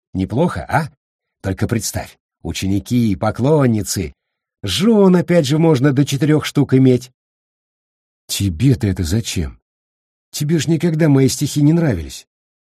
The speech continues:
«Нравились, не нравились, какая разница? Разве я о себе забочусь? Я о тебе пекусь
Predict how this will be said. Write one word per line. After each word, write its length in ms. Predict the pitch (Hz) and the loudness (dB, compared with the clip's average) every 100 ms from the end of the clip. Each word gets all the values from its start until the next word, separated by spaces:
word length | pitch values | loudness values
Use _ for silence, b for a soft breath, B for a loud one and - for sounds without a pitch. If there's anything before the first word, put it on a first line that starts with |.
| _ _ _ _ - | _ _ _ _ -12
«Нравились, 880 | 80 107 151 160 160 156 160 151 | -6 -2 0 2 2 2 2 0
не 100 | 147 | 2
нравились, 560 | 147 143 156 156 156 147 | 2 4 2 2 0 -2
какая 340 | 165 160 185 | -2 0 2
разница? 680 | 185 190 147 104 107 - - - _ _ | 4 4 2 0 -4 -6 -10 -14 _ _
Разве 380 | - 170 175 160 | -2 2 2 4
я 200 | 175 185 | 4 2
о 160 | 170 165 | 2 -2
себе 320 | - 190 220 | 0 0 2
забочусь? 580 | 170 170 147 - - - _ _ _ | 2 2 2 -2 -10 -20 _ _ _
Я 260 | 95 110 143 | -4 -2 0
о 60 | 139 | 0
тебе 420 | 151 131 147 139 | 0 2 4 4
пекусь 540 | 127 123 139 113 78 | 2 -2 0 -2 -4